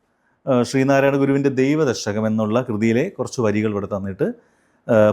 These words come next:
പ്രപഞ്ചത്തിൻ്റെ സത്യം എന്തെന്ന് ജിജ്ഞാസുവിന് ബോധ്യപ്പെടുത്തി കൊടുക്കുന്ന ഒരു വിശ്വപ്രാർത്ഥനയാണ് ദൈവദശകം.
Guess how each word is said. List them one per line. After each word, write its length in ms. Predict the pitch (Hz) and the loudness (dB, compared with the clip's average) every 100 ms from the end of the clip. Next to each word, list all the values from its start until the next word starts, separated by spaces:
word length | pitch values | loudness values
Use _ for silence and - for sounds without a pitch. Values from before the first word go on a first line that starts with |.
| 120 | 4
പ്രപഞ്ചത്തിൻ്റെ 560 | 135 151 165 165 175 | 4 4 2 0 2
സത്യം 480 | 175 151 120 180 160 | 2 2 -2 -2 0
എന്തെന്ന് 480 | 131 123 120 117 143 | 0 2 2 2 -2
ജിജ്ഞാസുവിന് 800 | 139 123 - 156 156 151 147 151 | -2 -4 -4 0 0 0 0 2
ബോധ്യപ്പെടുത്തി 640 | 131 131 143 151 120 110 | 4 2 2 -4 -6 -4
കൊടുക്കുന്ന 420 | 123 110 104 123 | -2 -2 -2 0
ഒരു 160 | 113 147 - | -2 -2 -8
വിശ്വപ്രാർത്ഥനയാണ് 1040 | 127 185 170 127 120 120 - 156 107 120 | -6 -4 -2 0 -2 -4 -8 -6 -4 -4
ദൈവദശകം. 680 | 131 98 98 - - - _ | -2 -2 -4 -10 -20 -20 _